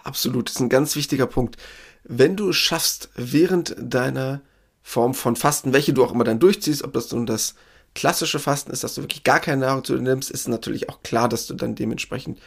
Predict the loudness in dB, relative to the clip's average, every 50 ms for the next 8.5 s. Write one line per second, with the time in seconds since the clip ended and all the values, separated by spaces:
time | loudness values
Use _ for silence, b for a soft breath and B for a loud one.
0 | b b b -4 0 0 0 0 0 0 0 0 -2 -2 -4 B B B B B
1 | B B B B -2 2 4 4 4 2 0 0 2 4 4 4 4 2 2 0
2 | 2 0 0 -2 -4 -6 -8 -6 -6 -4 -2 -4 -4 -4 -6 -10 b b b b
3 | b _ 4 6 6 6 6 2 0 0 -2 -10 -18 _ _ _ _ _ 0 2
4 | 4 4 4 2 2 2 2 2 4 4 4 4 4 2 0 -2 -2 0 0 2
5 | 4 4 4 4 2 0 -6 -8 -8 -6 -4 0 2 2 2 0 0 -2 -4 -2
6 | -2 2 4 4 4 4 4 0 0 0 0 -2 -2 0 0 -2 -2 -2 -4 -6
7 | -2 0 0 0 0 -2 -2 -2 -2 -2 -2 -2 -4 -4 -2 -2 -2 -2 -2 -4
8 | -2 -2 -2 -2 -2 -4 -4 -4 B